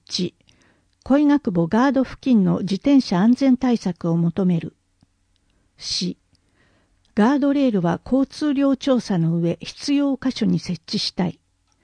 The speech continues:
街灯は今年度中に設置。信号機は交通管理者に要望。ガード付近は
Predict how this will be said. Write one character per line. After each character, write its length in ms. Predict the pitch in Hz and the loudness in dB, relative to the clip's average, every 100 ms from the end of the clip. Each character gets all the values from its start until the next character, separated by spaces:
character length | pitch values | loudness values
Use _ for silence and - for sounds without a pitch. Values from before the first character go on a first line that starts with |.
| _ _ _ _ _ - | _ _ _ _ _ -4
街 240 | 220 247 | 0 0
灯 260 | - 247 220 | 2 2 2
は 220 | 208 - | 2 -2
今 240 | - 233 269 | 0 4 6
年 220 | 277 254 | 6 6
度 100 | 240 | 4
中 240 | - 226 | 0 -2
に 160 | 208 196 | 2 2
設 260 | - 175 165 - | 0 -6 -6 -10
置。 240 | - 160 _ _ _ _ _ _ _ | -10 -10 _ _ _ _ _ _ _
信 380 | - 247 277 277 | -8 2 6 6
号 160 | 262 | 4
機 180 | - 170 | 2 -2
は 180 | 165 - _ | -2 -4 _
交 200 | - 277 | 0 0
通 280 | - 285 277 | -2 -4 -2
管 260 | - 254 | 2 4
理 80 | 240 | 4
者 180 | - 180 | 0 -2
に 160 | 170 165 | 0 0
要 220 | 180 175 | 0 0
望。 420 | 170 165 165 - _ _ _ _ _ _ 202 | -2 -2 -4 -10 _ _ _ _ _ _ -2
ガ 220 | 220 269 | 0 2
ー 20 | |
ド 120 | 269 | 0
付 140 | 262 - | -2 -4
近 240 | - 233 | 0 2
は 220 | 175 165 | 2 0